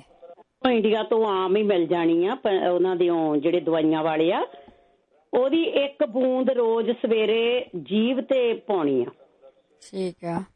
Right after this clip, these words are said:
Speaker 1: ਹਾਂਜੀ, ਤੇ ਉਹਨੂੰ ਸ-, ਅਹ, ਉਸ ਬੰਦੇ ਨੂੰ ਸਲਫਰ ਦੀ ਘਾਟ ਹੁੰਦੀ ਆ, ਜੇ ਜਿਹੜਾ ਜ਼ਿਆਦਾ ਡਰਿੰਕ ਕਰਦਾ, ਜਿਹਦਾ ਜ਼ਿਆਦਾ ਜੀਅ ਕਰਦਾ ਆ, ਤੇ ਉਹ, ਅਹ, ਇੱਕ ਬੂੰਦ ਰੋਜ਼ ਪਾ ਲਿਆ ਕਰੇ, ਤਾਂ ਹੌਲੀ ਹੌਲੀ ਉਹਦੀ ਭਾਣਕਾ ਜਿਹੜੀ ਆ, ਉਹ ਸ਼ਰਾਬ ਤੋਂ ਚਲੇ ਜਾਣੀ ਆ।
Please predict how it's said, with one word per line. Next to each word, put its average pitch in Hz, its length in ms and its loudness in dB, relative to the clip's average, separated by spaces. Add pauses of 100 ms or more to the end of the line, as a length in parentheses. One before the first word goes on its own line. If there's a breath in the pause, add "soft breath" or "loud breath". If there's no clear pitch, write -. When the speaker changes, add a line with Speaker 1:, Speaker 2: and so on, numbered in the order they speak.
(720)
Speaker 1:
ਹਾਂਜੀ, 175 300 2
ਤੇ 208 160 -2
ਉਹਨੂੰ 269 260 0
ਸ-, - 80 -16
ਅਹ, 226 340 -2
ਉਸ 247 280 0
ਬੰਦੇ 269 280 0
ਨੂੰ 302 120 -2
ਸਲਫਰ 202 420 -4
ਦੀ 247 160 0
ਘਾਟ 254 300 -2
ਹੁੰਦੀ 170 420 0
ਆ, 190 120 0
ਜੇ 240 420 -2 (340 loud breath)
ਜਿਹੜਾ 208 260 0
ਜ਼ਿਆਦਾ 208 340 -2
ਡਰਿੰਕ 190 360 0
ਕਰਦਾ, 202 400 -2
ਜਿਹਦਾ 220 360 -2
ਜ਼ਿਆਦਾ 180 400 -2
ਜੀਅ 175 360 0
ਕਰਦਾ 170 340 -2
ਆ, 156 320 -2 (420 loud breath)
ਤੇ 226 180 2
ਉਹ, 254 540 0
ਅਹ, 214 340 0
ਇੱਕ 226 240 -2
ਬੂੰਦ 226 300 0
ਰੋਜ਼ 226 280 0
ਪਾ 202 240 -2
ਲਿਆ 202 140 0
ਕਰੇ, 262 140 -2
ਤਾਂ 262 160 -4
ਹੌਲੀ 214 360 0
ਹੌਲੀ 214 240 0
ਉਹਦੀ 214 220 0
ਭਾਣਕਾ 175 880 -4
ਜਿਹੜੀ 175 340 0
ਆ, 214 80 0
ਉਹ 226 80 -2
ਸ਼ਰਾਬ 165 340 -4
ਤੋਂ 185 180 -2
ਚਲੇ 147 280 0
ਜਾਣੀ - 360 -6
ਆ। - 40 -12